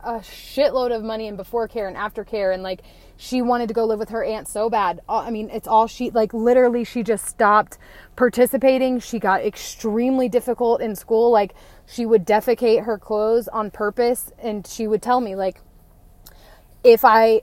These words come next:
if I cause enough chaos, I know I can go live with my aunt." And I just eventually was like, "What am I, ma-, this isn't, <laughs> this isn't positive." So she went and lived with her aunt. And during that time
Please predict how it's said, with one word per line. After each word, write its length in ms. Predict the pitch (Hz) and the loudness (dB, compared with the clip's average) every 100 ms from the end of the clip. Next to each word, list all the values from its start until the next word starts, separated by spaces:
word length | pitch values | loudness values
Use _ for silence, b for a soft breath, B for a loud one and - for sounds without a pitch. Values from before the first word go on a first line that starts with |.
| - | 4
if 160 | 262 254 | 4 4
I 100 | 233 | 2
cause 300 | 277 269 269 | 6 6 6
enough 480 | 269 269 - - - - | 4 4 2 -16 -20 -12
chaos, 520 | 269 277 214 175 196 - | 0 2 4 2 0 -4
I 140 | 220 | -2
know 180 | 220 214 | 2 4
I 100 | 208 | 4
can 120 | 233 | 0
go 100 | 208 | -2
live 160 | 208 196 | -4 -6
with 120 | 202 | -8
my 100 | 214 | -10
aunt." 400 | 175 175 - - | -8 -12 -14 -12
And 120 | 233 220 | -6 -2
I 140 | 220 | -2
just 180 | 247 247 | -2 -4
eventually 380 | 233 269 277 247 | -4 -4 -2 -2
was 80 | |
like, 140 | 233 208 | -2 -2
"What 200 | 214 262 | 0 0
am 120 | 269 | 0
I, 260 | 254 233 - b b b b | -2 -4 -10 b b b b
ma-, 200 | 214 247 233 | 0 0 2
this 220 | 269 330 | -2 -2
isn't, 500 | 302 311 127 185 185 | -4 -4 -6 -12 -10
<laughs> 240 | 226 220 233 | -8 -6 -4
this 160 | 220 269 | 0 0
isn't 200 | 285 269 | -2 -2
positive." 400 | 285 302 190 160 | 0 0 -2 -4
So 300 | 208 196 208 b b b | -4 -2 -4 b b b
she 260 | - - 208 | -18 -10 -6
went 220 | 208 226 | -4 -4
and 140 | 233 214 | -6 -6
lived 120 | 208 | -6
with 140 | 233 | -6
her 100 | 254 | -4
aunt. 320 | 254 302 175 - | -2 -4 -6 -4
And 400 | 233 226 214 170 | -2 -2 -4 -4
during 360 | 233 269 262 | -2 -2 -2
that 240 | 247 226 190 | -2 -2 -4
time 560 | 262 294 240 233 262 | -8 -6 -6 -6 -10